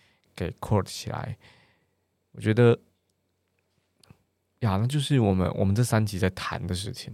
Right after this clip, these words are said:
了。我们不断地提案，不断地提案，然后坚持不懈，然后我们，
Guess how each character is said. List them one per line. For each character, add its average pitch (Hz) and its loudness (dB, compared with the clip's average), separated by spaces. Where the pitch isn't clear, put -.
了。 - -20
我 - -20
们 98 -14
不 - -10
断 95 0
地 - -4
提 - -10
案， - -4
不 - -6
断 98 -6
地 101 -10
提 - -10
案， - -2
然 85 -6
后 92 0
坚 104 2
持 101 -2
不 98 -12
懈， - -6
然 95 -8
后 92 -2
我 95 -6
们， 95 -4